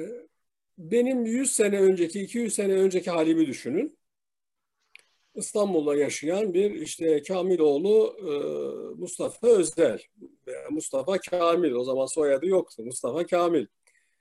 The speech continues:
E, ben bir cemaatin parçası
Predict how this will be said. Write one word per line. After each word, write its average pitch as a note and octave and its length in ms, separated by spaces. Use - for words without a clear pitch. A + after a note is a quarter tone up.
E, B2+ 420
ben A3 480
bir G#3 220
cemaatin F#3+ 840
parçası B2+ 640